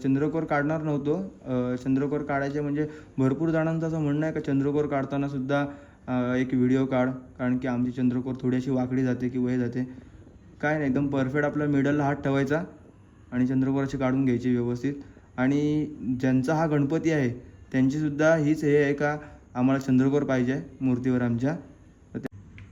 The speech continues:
तर चंद्रकोर आपली काढून झालेली आहे. तर चंद्रकोर झाल्यानंतर आपल्याला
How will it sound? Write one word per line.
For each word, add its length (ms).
तर 40
चंद्रकोर 420
आपली 200
काढून 280
झालेली 320
आहे. 120
तर 40
चंद्रकोर 440
झाल्यानंतर 520
आपल्याला 500